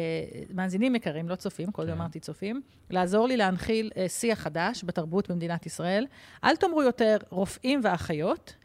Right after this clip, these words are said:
Speaker 1: אמרו צוות רפואי וצוות סיעודי. וזה,
Speaker 2: אה,
Speaker 1: אוקיי? וזה בגלל שיש
Speaker 2: בעניין
Speaker 1: יותר
Speaker 2: המגדר.
Speaker 1: רופאות, כן, עניין
Speaker 2: אה.
Speaker 1: מגדרי. אז אוקיי, אז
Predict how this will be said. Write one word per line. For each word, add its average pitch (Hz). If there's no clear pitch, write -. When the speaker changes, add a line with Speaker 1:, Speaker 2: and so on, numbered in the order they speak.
Speaker 1:
אמרו 262
צוות 311
רפואי 247
וצוות 196
סיעודי. 156
וזה, 170
Speaker 2:
אה, 131
Speaker 1:
אוקיי? 240
וזה 220
בגלל 208
שיש 143
Speaker 2:
בעניין 156
Speaker 1:
יותר 156
Speaker 2:
המגדר. 156
Speaker 1:
רופאות, 220
כן, 214
עניין 202
Speaker 2:
אה. 214
Speaker 1:
מגדרי. 190
אז 165
אוקיי, 320
אז 202